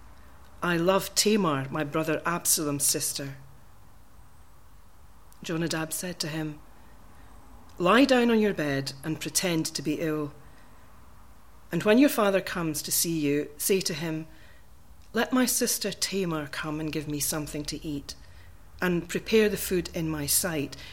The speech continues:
so that I may see it and eat it from her hand.'"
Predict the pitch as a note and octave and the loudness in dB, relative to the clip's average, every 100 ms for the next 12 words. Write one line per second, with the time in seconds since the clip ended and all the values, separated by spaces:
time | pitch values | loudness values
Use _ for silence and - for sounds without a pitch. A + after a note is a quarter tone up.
0 | - - - G#3+ G3+ G3 F#3+ F3+ E3+ - | -14 -4 2 4 4 0 0 0 -2 0
1 | C4 F3+ C3 D#3+ D#3+ D4+ - D#3 - E3 | 0 0 -2 -4 -4 -6 -6 -6 -6 -6
2 | D3+ D3 F#3+ F#3+ E3+ D#3+ | -6 -6 -4 -4 -4 -8